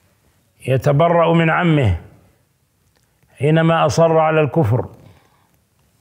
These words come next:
وقال: "بل على ملة عبد المطلب".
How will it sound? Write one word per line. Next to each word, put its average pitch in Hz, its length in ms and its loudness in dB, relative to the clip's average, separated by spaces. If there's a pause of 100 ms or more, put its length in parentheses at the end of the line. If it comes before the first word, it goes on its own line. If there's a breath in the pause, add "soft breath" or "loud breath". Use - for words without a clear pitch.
(440)
وقال: 160 520 0
"بل 165 240 2
على 160 300 2
ملة 165 400 2
عبد 151 300 -2
المطلب". 156 680 0